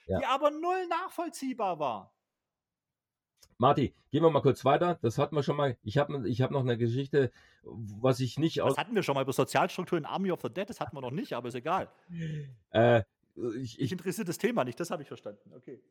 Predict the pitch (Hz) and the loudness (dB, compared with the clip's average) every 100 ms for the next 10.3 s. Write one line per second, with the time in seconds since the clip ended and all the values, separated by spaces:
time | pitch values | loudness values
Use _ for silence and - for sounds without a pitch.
0 | _ - 151 151 165 175 - 139 - 143 | _ 4 6 8 4 2 2 2 2 0
1 | - - 113 123 139 143 104 - 110 104 | -6 0 4 8 10 10 8 8 8 8
2 | 104 - 107 135 110 - 123 117 113 107 | 6 0 4 6 6 6 8 10 8 2
3 | - _ _ _ _ _ _ - 147 - | -4 _ _ _ _ _ _ -12 -10 0
4 | 190 240 247 214 208 202 - 226 226 220 | 2 4 2 0 2 0 6 4 6 2
5 | 214 214 190 151 151 220 233 202 175 127 | 2 0 0 2 2 2 0 -2 -4 0
6 | 185 226 - 170 156 - 208 254 240 226 | 2 2 -2 -4 -4 4 4 4 0 -2
7 | 220 - 190 190 185 - 160 160 175 240 | -2 -4 -4 -2 -6 -4 -2 4 4 4
8 | 220 185 214 190 196 190 180 156 - 202 | 2 4 2 0 -2 2 2 2 0 0
9 | 269 - 196 214 190 220 220 240 254 - | 0 2 0 2 2 2 2 -2 -2 2
10 | 233 254 269 | 2 2 -2